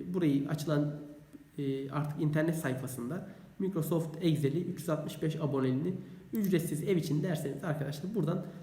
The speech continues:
bir aylık ücretsiz deneme versiyonunu indirip kurabilirsiniz. Bir ay boyunca, e,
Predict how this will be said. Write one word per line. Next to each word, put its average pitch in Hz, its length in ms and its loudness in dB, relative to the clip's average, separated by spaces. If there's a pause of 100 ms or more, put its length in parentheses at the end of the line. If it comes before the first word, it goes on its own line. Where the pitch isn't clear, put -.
(200)
bir 175 360 2
aylık 151 420 2 (340)
ücretsiz 185 680 2
deneme 175 520 2
versiyonunu 147 520 4
indirip 156 600 2
kurabilirsiniz. 165 720 0
Bir 190 100 4
ay 139 200 4
boyunca, 131 500 0 (680)
e, 143 60 4